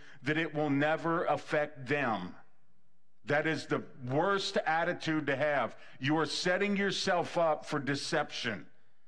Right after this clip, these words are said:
Let me go on. Watch some of this. "We must be very cautious to mark those who teach false doctrine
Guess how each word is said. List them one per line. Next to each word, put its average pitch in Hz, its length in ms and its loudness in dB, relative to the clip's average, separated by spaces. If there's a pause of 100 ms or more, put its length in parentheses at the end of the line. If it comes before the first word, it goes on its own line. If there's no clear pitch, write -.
(140)
Let 151 140 0
me 214 100 2
go 185 240 4
on. 127 340 2
Watch 185 280 2
some 156 180 2
of 127 80 0
this. 113 320 -2 (300)
"We 147 100 2
must 196 260 2
be 185 80 2
very 185 220 2
cautious 180 560 0
to - 80 -2
mark 160 320 2
those 170 260 0
who 160 100 0
teach 170 280 -4
false 156 320 0
doctrine 156 480 0